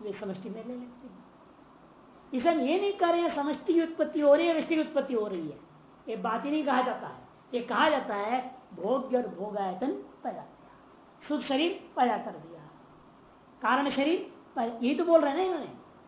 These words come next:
इन्होंने क्या कहा? कारण शरीर पैदा हो गया। तो एक कारण शरीर नहीं, अविद्या के वैचित्र से अनेक कारण शरीर पैदा हुआ। अब उन सभी पर जो अभिमान करे, एक व्यक्ति जो वो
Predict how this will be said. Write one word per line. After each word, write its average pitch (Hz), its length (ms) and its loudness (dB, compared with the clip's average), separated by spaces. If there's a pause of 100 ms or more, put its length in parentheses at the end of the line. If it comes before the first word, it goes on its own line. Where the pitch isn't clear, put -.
(720)
इन्होंने 240 180 -2
क्या 285 220 2
कहा? 269 160 0 (360)
कारण 226 460 2
शरीर 202 300 -8
पैदा 180 200 -8
हो 175 120 -12
गया। 185 540 -18 (840)
तो - 60 4
एक 302 220 6
कारण 320 200 6
शरीर 339 200 4
नहीं, 427 220 2 (920)
अविद्या 233 340 0
के 196 140 -4
वैचित्र 240 380 -2
से 294 440 0 (240)
अनेक 214 500 -2
कारण 226 240 -2
शरीर 190 200 -8
पैदा 170 260 -10
हुआ। - 320 -14 (960)
अब 302 60 6
उन 330 160 2
सभी 254 480 2
पर 381 200 6
जो 349 80 8
अभिमान 339 340 4
करे, 349 300 4 (640)
एक 302 200 6
व्यक्ति 302 260 0
जो 320 160 4
वो - 240 -2